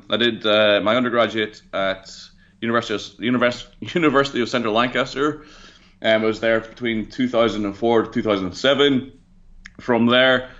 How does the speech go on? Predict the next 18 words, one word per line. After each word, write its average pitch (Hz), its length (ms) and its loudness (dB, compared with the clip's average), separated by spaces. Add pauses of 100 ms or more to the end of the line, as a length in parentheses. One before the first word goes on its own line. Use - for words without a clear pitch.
(160)
I 113 80 -4
saved 123 320 0
up, 117 340 0
uh, 104 180 2
to 104 120 -12
do 110 80 0
my 107 140 -2
master's 110 720 -2
in 98 420 -6
Edinburgh, 120 540 2
Edinburgh 101 300 0
University, 117 520 0
did 110 120 -6
the 101 100 2
M 101 100 2
S 95 160 -6
C 107 140 -4
there, 113 360 2